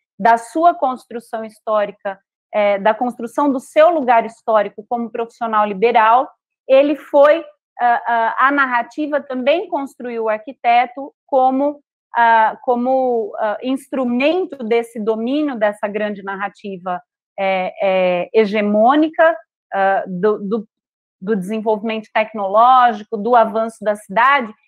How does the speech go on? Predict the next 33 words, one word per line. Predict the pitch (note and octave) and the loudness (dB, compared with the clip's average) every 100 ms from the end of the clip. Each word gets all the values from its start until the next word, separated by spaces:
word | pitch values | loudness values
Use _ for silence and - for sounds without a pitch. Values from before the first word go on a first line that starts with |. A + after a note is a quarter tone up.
| _ | _
e | A#3+ B3+ | 0 2
aí | B3+ D#4 | 4 2
eu | D#4+ | 2
coloco | D#4+ C4+ B3+ C4 | 4 4 4 2
em | B3 | -8
questão | B3 A3+ - A3+ G#3+ G#3+ _ | -6 -6 -6 -8 -8 -12 _
a | A#3 | -4
própria | A#3 - C#4+ E4 E4 C4 | -2 2 4 4 2 -4
ideia | A#3 F#3+ B3 B3+ A#3+ G3+ F#3+ | -4 4 6 6 4 -2 -4
da | G#3+ | -4
hegemonia | G#3+ G#3 A#3 A3+ G#3+ A3+ C#4 D4 A3+ F#3+ | -4 -6 -6 -6 -6 -4 -2 0 -2 -4
do | F#3 | -8
direito | F#3 G3+ G#3+ C4+ D4+ - | -10 -2 2 2 0 -8
à | A3 | -12
cidade, | _ F#3 G3+ A3 B3+ B3 D#4+ _ _ _ | _ -2 2 2 0 -4 -14 _ _ _
né? | G#3+ A3+ - | -12 -12 -14
O | |
que | _ D4+ | _ -8
que | _ C#4 | _ -10
isso | - | -10
significa? | - - G#3+ G#3+ F#3+ C4+ D4 D4 | -20 -16 -14 -14 -12 -10 -8 -8
Por | - A#3+ | -10 -14
que | D#4 | -2
que | E4 | -2
a | |
gente | C#4+ C#4+ - | -2 -8 -8
tem | C4 | -12
que | C4 | -8
falar | - A#3+ A#3+ A#3+ - _ _ | 0 2 2 -2 -8 _ _
em | A#3+ | -6
direito | A3 A#3+ A#3+ A#3+ A#3 | -4 -2 -2 -2 -6
à | |
cidade, | A3 - F#3 G#3+ B3 D4 C4 D#4 | -10 -12 0 2 2 0 -4 -12